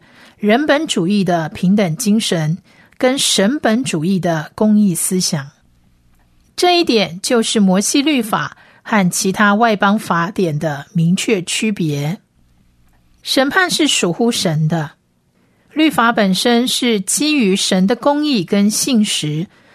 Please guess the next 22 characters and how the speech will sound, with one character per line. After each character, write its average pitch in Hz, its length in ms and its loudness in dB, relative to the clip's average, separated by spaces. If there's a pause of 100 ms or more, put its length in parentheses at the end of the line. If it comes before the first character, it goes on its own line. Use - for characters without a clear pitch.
(120)
所 226 260 0
以 220 360 0 (260)
掌 254 240 0
管 262 240 2
神 190 340 0
律 277 200 2
法 165 240 -4
的 170 100 -4
审 175 260 -2
判 226 280 0
官 233 320 2
作 240 320 0
为 185 180 2
神 175 300 -2
的 226 100 0
代 311 240 0
言 175 300 2
人， 156 340 0 (440)
也 214 200 2
当 302 260 0
持 220 380 0
有 202 320 0